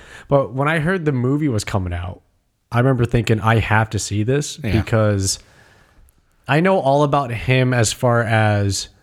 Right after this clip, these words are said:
Speaker 1: his thought process on climbing. I didn't expect it to get so in depth about him as a person.
Speaker 2: Yeah.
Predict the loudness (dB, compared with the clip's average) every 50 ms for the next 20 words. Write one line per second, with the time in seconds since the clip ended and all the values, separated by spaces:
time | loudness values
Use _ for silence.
0 | _ _ _ _ _ _ _ _ _ _ _ _ _ _ _ _ _ _ _ _
1 | _ _ -4 -2 -2 0 0 -2 -2 -2 0 2 2 2 2 2 0 0 0 -2
2 | -4 -4 -4 -2 0 2 2 2 0 -4 -6 -10 -14 _ _ _ -20 -20 -20 -18
3 | -8 -2 0 2 2 2 2 2 0 -2 0 -2 -2 -2 -2 -2 -2 0 0 0
4 | -2 -2 -2 0 2 2 2 2 2 2 2 0 0 -2 -2 -2 -2 0 0 0
5 | 0 2 0 -2 0 0 0 0 0 -2 -2 -4 -4 _ _ _ _ -6 -2 0
6 | 2 2 0